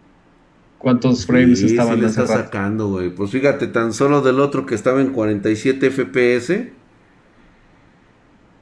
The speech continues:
Speaker 1: O sea, recordemos que este Ryzen nueve también es un poquito más potente que el Intel i nueve, ¿no? Y
Speaker 2: No,
Speaker 1: más
Speaker 2: pero sí
Speaker 1: caro.
Speaker 2: gacho, ¿eh? Sí se la mata.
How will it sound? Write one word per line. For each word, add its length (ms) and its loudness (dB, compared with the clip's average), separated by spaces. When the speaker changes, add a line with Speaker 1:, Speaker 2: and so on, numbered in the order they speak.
Speaker 1:
O 40 -20
sea, 120 2
recordemos 600 4
que 80 0
este 180 2
Ryzen 640 2
nueve 540 -2
también 280 -4
es 120 -4
un 100 2
poquito 340 -4
más 200 -2
potente 640 -4
que 180 -6
el 160 -12
Intel 320 -6
i 40 -4
nueve, 260 2
¿no? 120 0
Y 40 6
Speaker 2:
No, 60 8
Speaker 1:
más 200 4
Speaker 2:
pero 40 -2
sí 20 0
Speaker 1:
caro. 220 4
Speaker 2:
gacho, 380 -2
¿eh? 100 -2
Sí 140 -10
se 140 -6
la 100 -2
mata. 540 -4